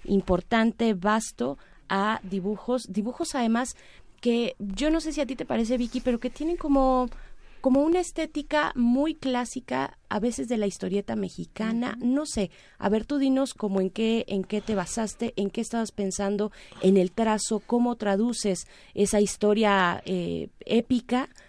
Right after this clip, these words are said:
Speaker 1: a un trazo además muy divertido, ¿no?
Speaker 2: Pues mira, primero, eh, pa' mí fue muy sencillo porque, este, la historia de Ocho Venado Garra de Jaguar, el guión,
Speaker 1: Ujú.
Speaker 2: ya estaba hecho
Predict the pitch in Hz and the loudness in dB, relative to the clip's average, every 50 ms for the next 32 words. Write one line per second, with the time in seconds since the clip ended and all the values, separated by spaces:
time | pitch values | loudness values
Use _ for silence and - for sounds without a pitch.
0 | _ _ _ - 202 208 214 226 - - 208 202 202 - 214 202 196 190 - 226 | _ _ _ 2 4 4 4 4 4 4 4 4 4 2 2 0 0 0 0 0
1 | 220 214 214 208 190 180 - - - 190 185 180 196 202 - 220 220 226 214 240 | 2 2 4 4 2 2 0 -2 -4 -4 -2 -2 -2 -2 0 0 0 0 0 0
2 | 226 226 214 - - 277 277 - - - 170 196 254 - - - - - - - | -2 -2 -4 -4 -4 -4 -4 -4 -6 -8 -8 -8 -8 -8 -8 -10 -10 -12 -16 -12
3 | - - 147 175 190 190 190 - - - 214 226 254 285 311 320 302 - - - | -4 6 10 12 12 12 12 12 10 8 10 10 12 12 12 10 10 8 4 -2
4 | - - - - - - - - - - - - - - - - 156 156 180 190 | -12 -14 -16 -18 -20 -20 -16 -14 -14 -14 -14 -14 -16 -6 0 4 6 8 8 8
5 | - 196 190 175 165 131 139 127 113 - 123 113 117 127 - - 117 110 - - | 8 10 10 10 8 8 6 4 4 4 4 4 2 2 2 0 0 0 0 -2
6 | - 110 110 104 - - - - 107 104 104 104 - - - - - - - - | -2 -2 -2 -2 -4 -6 -6 -6 -4 -4 -4 -6 -6 -10 -16 -20 -20 -10 -2 0
7 | 139 139 143 - - 196 202 196 185 - - 156 160 147 147 147 143 135 135 127 | 2 2 2 6 6 8 8 8 8 6 6 4 6 6 6 6 6 6 4 4
8 | 135 127 - 123 110 120 143 139 127 123 117 117 139 139 156 214 - - - - | 2 0 0 0 2 4 4 6 4 4 8 10 10 10 10 8 6 2 0 0
9 | - 208 185 170 156 190 190 175 143 156 123 139 135 - - 110 101 101 104 120 | 0 0 -2 -2 -2 -2 -2 -2 -2 2 4 6 6 6 4 2 4 6 6 6
10 | - - - 190 - | 6 6 6 6 6